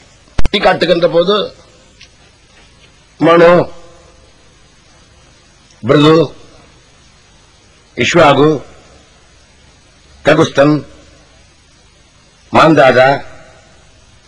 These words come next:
முசுகுந்தன், சிவி, சகரன்,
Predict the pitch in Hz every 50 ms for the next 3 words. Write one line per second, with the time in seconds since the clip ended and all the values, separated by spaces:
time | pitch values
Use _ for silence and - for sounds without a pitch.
0 | _ _ _ _ _ _ _ - 117 139 - 165 160 151 135 131 123 127 131 139
1 | 127 - - - _ _ _ _ _ _ _ _ _ _ _ _ _ _ _ _
2 | _ _ _ _ _ _ _ _ _ _ _ - - - - 143 123 123 135 143
3 | 143 135 - _ _ _ _ _ _ _ _ _ _ _ _ _ _ _ _ _
4 | _ _ _ _ _ _ _ _ _ _ - - - 131 131 127 127 127 131 131